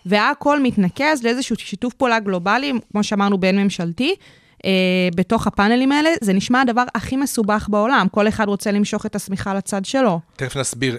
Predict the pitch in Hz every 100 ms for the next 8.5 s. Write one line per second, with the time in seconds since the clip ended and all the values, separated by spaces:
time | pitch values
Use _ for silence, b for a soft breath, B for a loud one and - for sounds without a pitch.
0 | - 151 107 - - 98 117 110 107 -
1 | 147 170 180 156 - 202 180 139 147 -
2 | 120 - 87 _ b b b - 160 139
3 | - 151 196 - 156 139 120 117 113 101
4 | 139 170 - b b b - - 143 127
5 | - _ _ _ _ - 131 131 - 190
6 | 185 139 123 - 143 117 _ 127 135 -
7 | - 110 113 143 156 98 98 101 110 117
8 | 120 135 123 120